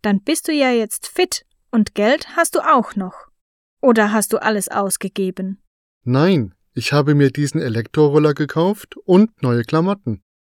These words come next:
Speaker 2: eine Lederjacke, eine Konzertkarte und Zeitschriften. Den Rest spare ich für unsere Klassenfahrt nach Südfrankreich im Oktober.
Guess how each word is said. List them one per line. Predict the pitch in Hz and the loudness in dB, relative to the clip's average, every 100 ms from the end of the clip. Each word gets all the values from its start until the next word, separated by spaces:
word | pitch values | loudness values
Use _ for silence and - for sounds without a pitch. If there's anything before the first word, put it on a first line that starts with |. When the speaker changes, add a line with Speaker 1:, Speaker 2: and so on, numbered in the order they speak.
| _ | _
Speaker 2:
eine | 131 120 | -2 0
Lederjacke, | 110 117 156 160 160 - 175 170 _ _ _ _ _ | 0 -2 0 0 0 -2 -4 -4 _ _ _ _ _
eine | - 135 | 0 0
Konzertkarte | 127 123 113 127 139 - 165 160 - 202 - _ _ | 0 -2 -2 -2 -2 -4 -4 -4 -4 -8 -10 _ _
und | 196 196 | -2 -2
Zeitschriften. | 151 156 - 135 - - 110 - _ _ _ _ _ | 0 0 -2 -6 -8 -12 -16 -16 _ _ _ _ _
Den | 135 139 | 0 2
Rest | 120 170 190 - - - | 4 2 0 -8 -14 -18
spare | - - 127 135 170 | -12 -4 -2 0 -2
ich | 170 156 - | -4 -6 -6
für | 151 | -4
unsere | 143 135 131 113 | -2 -2 -4 -4
Klassenfahrt | 123 123 170 147 160 160 - - | -4 -2 -4 -2 0 0 0 -4
nach | 170 | -4
Südfrankreich | - 185 175 139 120 - 110 113 - - | -2 -4 -2 -2 -2 -4 -4 -4 -6 -8
im | 131 | -4
Oktober. | 156 - - 120 107 | -4 -4 -2 -2 -2